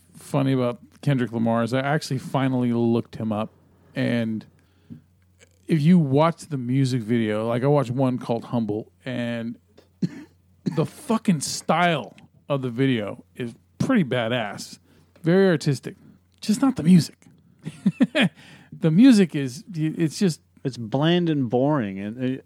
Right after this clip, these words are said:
Speaker 2: it's, it's, it's a shitty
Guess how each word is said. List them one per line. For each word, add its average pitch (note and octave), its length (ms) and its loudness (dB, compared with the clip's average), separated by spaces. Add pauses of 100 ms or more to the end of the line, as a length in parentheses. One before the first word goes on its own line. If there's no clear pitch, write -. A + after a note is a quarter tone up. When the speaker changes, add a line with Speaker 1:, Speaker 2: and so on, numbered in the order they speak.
Speaker 2:
it's, - 420 -6 (540)
it's, - 580 -8 (460)
it's D#3 180 -2
a C#3+ 40 -2
shitty F3 960 0